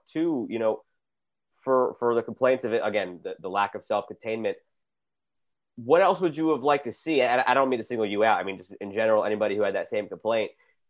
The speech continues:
This show, think of the things it had to accomplish. It had to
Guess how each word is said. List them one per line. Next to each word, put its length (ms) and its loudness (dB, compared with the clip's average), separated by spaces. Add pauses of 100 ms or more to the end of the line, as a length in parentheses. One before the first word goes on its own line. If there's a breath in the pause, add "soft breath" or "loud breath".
(200)
This 360 0
show, 420 4
think 220 0
of 60 2
the 80 2
things 260 -2
it 60 0
had 160 0
to 80 -4
accomplish. 580 -4 (260)
It 160 -2
had 340 2
to 280 -2